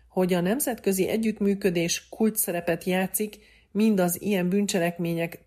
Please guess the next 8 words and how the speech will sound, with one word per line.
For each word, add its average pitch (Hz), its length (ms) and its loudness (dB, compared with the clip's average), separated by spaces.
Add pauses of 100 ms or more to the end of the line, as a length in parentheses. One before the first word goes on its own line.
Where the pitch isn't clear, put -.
transznacionális 175 1200 -2
dimenzióinak 170 1040 0 (120)
kezelésében, 190 1000 2 (340)
mind 262 240 -4
pedig 190 360 2
azon 202 340 -2
államok 175 480 0
támogatásában, 185 1160 0